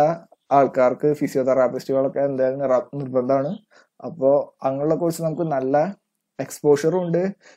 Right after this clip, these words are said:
അതുപോലെ തന്നെ നല്ല ജോബ് ഓപ്പർച്യൂണിറ്റീസും ഉണ്ട്. ഇപ്പൊ ഫിസിയോതെറാപ്പി ഒക്കെ ഇഷ്ടമുള്ളവർക്ക് ഈ കോഴ്സ് ചെയ്താൽ വളരെ നന്നായിരിക്കും. പിന്നെ നെക്സ്റ്റ് പറഞ്ഞാണ് ബി എൻ വൈ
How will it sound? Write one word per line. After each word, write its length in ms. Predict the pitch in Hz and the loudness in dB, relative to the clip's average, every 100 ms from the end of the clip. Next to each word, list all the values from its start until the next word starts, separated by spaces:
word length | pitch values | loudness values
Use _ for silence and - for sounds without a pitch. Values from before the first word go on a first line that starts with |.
| _ - | _ -6
അതുപോലെ 400 | 135 135 139 143 | -2 2 2 2
തന്നെ 280 | 160 156 151 143 | 0 -2 -2 -2
നല്ല 300 | 139 139 147 | 0 0 4
ജോബ് 260 | 156 135 | 6 6
ഓപ്പർച്യൂണിറ്റീസും 580 | 131 131 139 139 135 160 | 4 0 -4 -4 -4 -2
ഉണ്ട്. 100 | 147 | -2
ഇപ്പൊ 140 | 143 | -4
ഫിസിയോതെറാപ്പി 600 | 139 135 139 135 135 135 | -6 -4 -2 0 0 -2
ഒക്കെ 80 | 147 | -4
ഇഷ്ടമുള്ളവർക്ക് 540 | 151 151 143 147 143 202 - _ _ _ | -4 -2 0 0 -2 -6 -8 _ _ _
ഈ 140 | 139 139 | -6 0
കോഴ്സ് 240 | 147 139 | 0 0
ചെയ്താൽ 200 | 147 147 | 4 4
വളരെ 240 | 135 127 | 4 4
നന്നായിരിക്കും. 520 | 143 139 120 107 139 190 - _ _ _ _ _ _ _ _ _ _ _ _ _ _ _ _ _ | 0 0 -4 -2 -4 -6 -10 _ _ _ _ _ _ _ _ _ _ _ _ _ _ _ _ _
പിന്നെ 200 | - 143 | -10 -8
നെക്സ്റ്റ് 400 | 143 156 - - | -6 -8 -6 0
പറഞ്ഞാണ് 400 | 175 165 160 156 240 - _ _ _ _ _ _ _ _ _ _ _ _ _ _ _ _ _ _ - | 2 2 0 -2 -4 -8 _ _ _ _ _ _ _ _ _ _ _ _ _ _ _ _ _ _ -12
ബി 220 | 131 143 151 | -2 0 2
എൻ 100 | 151 | 2
വൈ 120 | 143 | 2